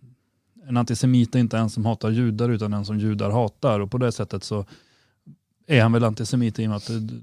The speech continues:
de tycker det är värt att hålla på och bråka med hans släkt trettio år efter han har avlidit. Så absolut, uttalanden han har gjort är ju inte, inte enormt, eh, hatiska utan mer,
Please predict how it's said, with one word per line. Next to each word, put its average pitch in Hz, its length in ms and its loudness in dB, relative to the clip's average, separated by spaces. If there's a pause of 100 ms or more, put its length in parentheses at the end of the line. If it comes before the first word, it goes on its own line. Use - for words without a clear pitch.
(200)
de 117 120 -18
tycker 110 200 -8
det 110 60 2
är 107 40 0
värt 120 240 0
att - 80 -10
hålla 110 180 0
på 104 440 0
och 101 80 -2
bråka 117 560 0
med 110 120 -2
hans 101 340 -6
släkt - 420 -4
trettio - 440 -10
år 104 180 -2
efter 101 220 -8
han 104 180 -2
har 110 180 -4
avlidit. 113 440 -2 (1040)
Så - 160 -10
absolut, 123 480 2
uttalanden 127 640 2
han - 0 -
har 120 120 2
gjort 135 440 -2
är 127 40 0
ju 127 100 2
inte, 113 440 0 (2000)
inte 139 260 0
enormt, 131 920 2
eh, 110 400 -4
hatiska 131 680 -2
utan 110 340 0
mer, 104 340 -4